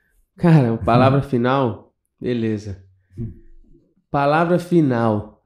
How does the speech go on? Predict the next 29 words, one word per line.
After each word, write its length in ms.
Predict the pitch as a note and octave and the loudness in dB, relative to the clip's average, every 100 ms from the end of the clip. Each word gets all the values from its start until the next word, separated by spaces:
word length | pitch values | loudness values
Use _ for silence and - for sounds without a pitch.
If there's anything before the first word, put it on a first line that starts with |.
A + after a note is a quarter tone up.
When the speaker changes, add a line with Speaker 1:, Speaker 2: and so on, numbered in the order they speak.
| _ | _
Speaker 1:
Tartaruga. 1000 | D#3+ E3 E3+ F3 C3+ B2 A2+ G#2+ G2+ - _ - | 0 2 2 2 2 2 0 -2 -8 -12 _ 0
Speaker 2:
Tartaruga. 1400 | F#3 G3 F3+ - C3 - B2+ A#2+ B2+ C3+ B2+ A#2 F3 F3+ | 4 6 6 6 2 2 2 2 6 8 8 8 6 6
Speaker 1:
<laughs> 60 | E3+ | 2
Tartaruga. 680 | C#3+ D3+ F#3 D#3 D3 C#3 | 4 2 4 4 6 4
Por 240 | C#3 D#3 D3+ | 4 2 4
quê, 160 | D#3 C#3+ | 2 2
mano? 220 | C3+ B2+ | 0 -2
Porque 680 | C#3 C3+ C#3+ D3+ D3 C3 - - - _ - | -4 -4 0 0 0 -4 -12 -18 -20 _ -2
eu 160 | D3 | 0
gosto 280 | C3+ D3 D3 | 2 2 2
de 20 | D3+ | 0
pensar 340 | D#3 D3 D3 | 0 0 0
na 140 | C#3+ C#3+ | -2 0
tartaruga 960 | C#3+ C#3 - B2+ B2+ D#3+ D3 B2 A#2 _ _ - | 0 -2 0 0 2 2 0 -2 -6 _ _ -2
pra 120 | C3+ | 0
trazer 960 | - C#3+ C3+ C3 C#3+ D3 D3 C3 - - _ _ _ _ _ _ - - - | 2 2 2 2 4 4 2 0 -4 -18 _ _ _ _ _ _ -20 -16 -2
a 140 | C#3+ | 2
ideia 400 | D3 C3+ C#3 D#3+ | 4 4 4 4
de 120 | D#3 D3 | 4 0
tudo 240 | G3 G3 | -2 -2
que 80 | G#3+ | 0
a 60 | |
gente 540 | F#3+ F#3+ F#3 E3 - - _ _ _ - | 0 0 -4 -8 -8 -20 _ _ _ 0
pensou 380 | D#3+ D3+ D#3 D3+ | 2 2 2 0
em 100 | C#3+ | 2
gerar 320 | D3 C#3 C#3 | 2 2 0
aqui. 240 | C3+ C3+ | -2 -4
Por 220 | C3 D#3+ | 0 0
quê? 440 | C#3+ C3 A2 - | 2 0 0 -4